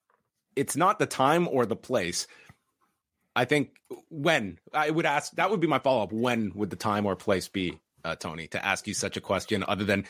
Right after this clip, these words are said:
two days after this occurred and you are promoting the event that the last one was where this whole blow-up, uh, occurred at?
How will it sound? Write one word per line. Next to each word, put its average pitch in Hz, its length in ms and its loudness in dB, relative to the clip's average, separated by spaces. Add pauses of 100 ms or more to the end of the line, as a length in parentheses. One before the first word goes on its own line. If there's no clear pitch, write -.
(100)
two 160 220 0
days 147 240 2
after 110 280 2
this 107 200 -2
occurred 98 440 -2 (300)
and 104 260 0
you 107 120 2
are 107 80 0
promoting 156 520 2
the 139 120 4
event 117 320 0
that 107 180 2
the 113 140 0
last 113 340 2
one 104 220 0
was 92 160 -6
where 95 240 0
this 90 260 -2 (200)
whole 117 200 4
blow-up, 98 480 0 (320)
uh, 95 240 2
occurred 107 380 2
at? 82 220 0